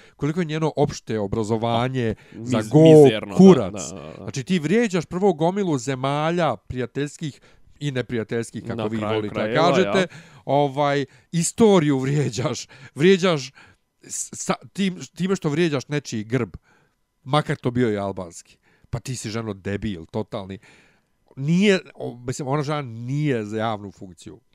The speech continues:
Speaker 1: Nije.
Speaker 2: S-, apsolutno se slažem.
Speaker 1: Da bude
Speaker 2: I
Speaker 1: negdje
Speaker 2: pazi, i imala je
Speaker 1: računovođa.
Speaker 2: ona, imala je ona goru, mislim, ima, bio je gori moment, ono, ne znam da li si to ispratio, ono, onaj ra-, bio je preno-, prenos uživo razgovora između one žene što je štrajkovala, š-,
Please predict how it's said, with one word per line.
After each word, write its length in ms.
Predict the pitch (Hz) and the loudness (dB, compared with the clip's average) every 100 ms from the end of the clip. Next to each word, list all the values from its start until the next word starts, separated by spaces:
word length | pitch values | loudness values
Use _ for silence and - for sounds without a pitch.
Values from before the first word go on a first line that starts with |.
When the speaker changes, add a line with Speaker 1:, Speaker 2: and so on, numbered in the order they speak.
| _ | _
Speaker 1:
Nije. 260 | 107 110 82 | -12 -12 -14
Speaker 2:
S-, 160 | - - | -16 -8
apsolutno 680 | 120 - 127 151 240 143 | -8 -6 0 2 0 -2
se 180 | 123 117 | -8 -10
slažem. 340 | 110 147 175 180 | -10 -4 0 4
Speaker 1:
Da 60 | |
bude 220 | 214 214 | 6 6
Speaker 2:
I 20 | 180 | 4
Speaker 1:
negdje 280 | 190 165 214 | 4 4 2
Speaker 2:
pazi, 180 | 185 | 0
i 320 | 143 98 135 143 | -4 -6 -8 -4
imala 180 | 139 190 | 0 4
je 40 | |
Speaker 1:
računovođa. 240 | 185 196 | 4 4
Speaker 2:
ona, 80 | 196 | 2
imala 300 | 170 175 180 | 0 0 0
je 40 | 185 | 0
ona 140 | 185 | -2
goru, 540 | 143 139 160 107 78 | -2 4 4 2 -6
mislim, 320 | 69 - 98 104 | -16 -18 -16 -10
ima, 180 | 113 | -8
bio 280 | 110 110 131 | -8 -6 -6
je 60 | 123 | -4
gori 280 | 131 139 113 | -4 -4 -4
moment, 480 | 113 120 110 98 | -6 -8 -10 -10
ono, 420 | 110 107 107 104 101 101 98 | -10 -8 -8 -10 -12 -20 -18
ne 400 | 98 80 101 104 | -16 -14 -12 -10
znam 180 | 104 95 | -10 -6
da 80 | |
li 60 | 110 | -6
si 100 | - | -4
to 120 | 120 | -4
ispratio, 480 | 101 - 101 - 90 | -4 -6 -10 -10 -12
ono, 240 | 92 98 | -10 -10
onaj 320 | 85 95 95 104 | -10 -10 -10 -8
ra-, 160 | 117 | -8
bio 180 | 110 127 | -6 -4
je 80 | 117 | -4
preno-, 320 | - 131 131 | -4 -6 -6
prenos 380 | - 139 139 - | -6 -6 -6 -4
uživo 340 | 135 110 107 | -4 -2 -2
razgovora 640 | 113 113 90 80 80 95 95 - - _ | 0 -2 -4 -6 -4 -4 -6 -10 -20 _
između 300 | - 110 107 | -12 -8 -6
one 160 | 113 113 | -4 -4
žene 260 | 113 120 110 | -4 -6 -6
što 160 | - | -4
je 80 | 104 | -4
štrajkovala, 640 | - 120 113 - 76 87 82 | -2 -2 -2 -4 -8 -6 -8
š-, 120 | - | -12